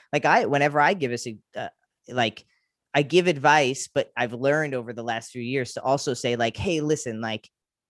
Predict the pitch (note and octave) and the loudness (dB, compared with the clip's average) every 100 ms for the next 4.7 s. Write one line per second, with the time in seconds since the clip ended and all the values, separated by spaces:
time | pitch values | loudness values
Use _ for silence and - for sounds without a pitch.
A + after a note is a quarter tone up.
0 | _ _ C#3+ C3+ A#2 F3 F3 D#3 C3+ B2+ | _ _ 0 2 2 0 -2 -2 0 4
1 | C3 C3 B2 A2+ G#2+ G2+ G#2 G2+ - A#2+ | 4 2 -2 -6 -6 -8 -10 -10 -8 -10
2 | - C#3 E3+ A#3 D#4 F#3 D3 - G3+ G#3 | -4 -4 -2 0 2 4 2 0 -2 -2
3 | A3+ E3+ C3 B2+ D3+ C#3+ - D#3+ B2 G2+ | -2 0 0 0 -2 -2 -2 -2 -2 -6
4 | - C3+ C3+ - C#3 B2+ | -8 -2 -2 0 0 0